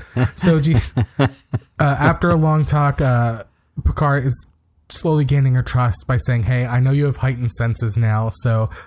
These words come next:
Speaker 2: almost in a Deanna Troi style way, like, "Look at my pupils, listen to my heart rate.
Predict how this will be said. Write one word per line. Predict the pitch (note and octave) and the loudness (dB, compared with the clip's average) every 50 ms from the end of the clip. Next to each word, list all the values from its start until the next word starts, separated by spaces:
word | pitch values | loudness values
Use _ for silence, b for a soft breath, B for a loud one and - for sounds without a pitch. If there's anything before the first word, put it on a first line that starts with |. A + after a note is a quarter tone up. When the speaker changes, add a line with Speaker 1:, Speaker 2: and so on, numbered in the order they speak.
| B B | B B
Speaker 2:
almost | B2 B2+ D3 E3 F3 D#3+ - | 0 2 2 2 2 0 0
in | F3+ D#3+ | 0 2
a | C#3+ | 2
Deanna | B2+ C3+ C3 B2 A#2+ A2+ | 2 2 2 2 0 0
Troi | - - B2 A2+ A2+ | 0 0 0 0 0
style | - B2 A#2 A#2 A#2 A#2 | 0 0 0 0 0 0
way, | A#2 A#2 | 2 2
like, | A#2 A2 - - | 0 0 0 -2
"Look | B2+ - | 0 0
at | A#2+ A2+ | 0 0
my | B2 B2 | 0 0
pupils, | A#2+ - - C#3 C3 - C#3 B2+ B2+ A#2+ | 0 0 0 0 0 0 0 0 2 2
listen | C3 B2 - - B2 | 0 0 0 0 0
to | A#2+ | 2
my | A2+ A2 | 2 2
heart | G#2 - B2 A#2+ A#2 A2 B2+ | 2 0 0 0 -2 -2 0
rate. | B2 A#2 A#2 A2+ A2+ A#2 A2+ | 0 0 2 2 0 0 -2